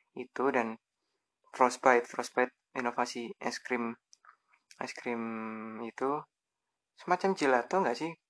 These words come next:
Enggak ya, bukan gelato ya. Oh ya, gue bakal belajar es krim lagi nanti lah. Gue es krim cup itu, tapi es krimnya ringan, tapi rasa stro-, kok tapi? Rasa strawberry yang,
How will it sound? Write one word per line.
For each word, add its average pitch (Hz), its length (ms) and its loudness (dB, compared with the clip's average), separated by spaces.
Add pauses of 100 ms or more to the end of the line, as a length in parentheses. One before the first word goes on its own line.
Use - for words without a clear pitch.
(200)
Enggak 147 240 0
ya, 117 140 2 (100)
bukan 131 240 -6
gelato 123 440 -4
ya. 113 120 -10 (880)
Oh 135 80 2
ya, 120 160 0
gue 139 160 0
bakal 120 280 2
belajar 117 280 0
es - 120 -6
krim 127 160 0
lagi 120 200 0
nanti 151 160 -4
lah. 139 160 -2 (580)
Gue 147 140 0
es 143 120 -4
krim 127 200 -2
cup - 240 -6
itu, 120 240 -6
tapi 143 240 -4
es 139 120 -6
krimnya 135 320 0 (160)
ringan, 127 400 -2 (560)
tapi 147 360 -8 (720)
rasa 127 320 -2
stro-, - 280 -4
kok - 360 -2
tapi? 120 320 -2 (1900)
Rasa 127 280 -4
strawberry 131 680 0
yang, 139 160 -2